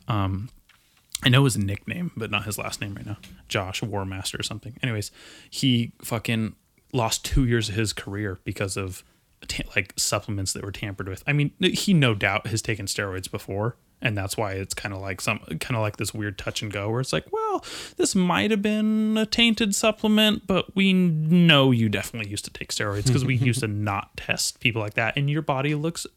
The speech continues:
Speaker 1: a lot different now." So, kinda funny like that. But
Speaker 2: Yeah.
Speaker 1: I can, like, it's funny. I can go on the, you, their, their website, look at those products, and go, "Oh, looks like this one might have steroids in it. I'm gonna go buy it,"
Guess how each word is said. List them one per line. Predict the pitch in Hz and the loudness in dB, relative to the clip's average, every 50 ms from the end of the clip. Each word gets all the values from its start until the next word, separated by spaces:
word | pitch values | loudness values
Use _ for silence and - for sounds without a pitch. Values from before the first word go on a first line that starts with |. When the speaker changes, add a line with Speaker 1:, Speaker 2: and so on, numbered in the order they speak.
| _ _ - | _ _ -8
Speaker 1:
a | 202 | -8
lot | 208 285 330 370 359 233 | -6 -4 -4 -4 -2 -4
different | 381 403 - - - - - | -4 -4 -4 -4 -4 -2 0
now." | 139 123 117 110 104 107 | 0 0 0 0 -2 -4
So, | - - - - - - - - - - - - - - - - - - - _ _ - - - - - - _ _ _ _ - - - | -4 -6 -8 -8 -10 -12 -14 -18 -20 -20 -20 -20 -20 -20 -20 -20 -20 -20 -20 _ _ -20 -20 -20 -20 -20 -20 _ _ _ _ -18 -14 -10
kinda | - 135 113 95 | -8 -6 -8 -8
funny | - 104 98 92 87 - - - - | -8 -10 -12 -12 -14 -12 -10 -8 -8
like | 107 98 - | -8 -10 -12
that. | - 98 101 - - - - - - | -14 -14 -14 -14 -16 -14 -14 -8 -2
But | - - 110 | 0 0 0
Speaker 2:
Yeah. | 107 110 | 0 0
Speaker 1:
I | 143 151 | 0 0
can, | - 180 165 151 139 - | 0 0 0 0 0 -2
like, | 143 117 - - | -2 -2 -2 -4
it's | 131 - - | -6 -6 -6
funny. | 113 110 107 | -6 -6 -4
I | - 107 | -6 -4
can | 104 131 | -2 -2
go | 127 127 113 | 0 0 2
on | 117 120 120 | 2 0 0
the, | 110 104 | 0 0
you, | 98 107 113 107 - | -2 -2 -4 -4 -6
their, | - 131 113 107 101 95 92 - - - - | -6 -4 -4 -2 -4 -4 -8 -12 -14 -14 -8
their | 139 113 104 | -6 -4 -4
website, | 98 95 98 101 - - 127 120 123 131 - - | -4 -4 -4 -4 -4 -2 -2 0 0 -2 -2 -2
look | 113 107 101 - | -2 -2 -2 -2
at | 113 - | -2 0
those | 113 104 101 | 0 0 0
products, | - - 110 101 98 113 - - - | 0 0 0 0 2 0 -2 -2 -2
and | 156 143 | -2 0
go, | 131 143 156 - | 0 0 0 0
"Oh, | - 247 214 147 - | 0 0 0 2 0
looks | 151 - - 180 | -2 -2 0 -2
like | 165 143 | -2 0
this | - 156 - - | -2 -4 -2 0
one | 175 165 156 127 | 2 2 2 4
might | 113 120 127 156 | 4 2 2 0
have | - 165 156 | 0 -2 -2
steroids | 139 - - 170 185 185 139 117 - | -2 -2 0 2 2 2 2 2 0
in | 135 147 | 0 -2
it. | - - | -2 0
I'm | - 147 160 | 0 0 2
gonna | 131 151 123 | 2 2 2
go | 127 143 151 | 2 0 0
buy | 147 160 165 180 131 | 0 0 -2 -2 -4
it," | 113 - | -4 -6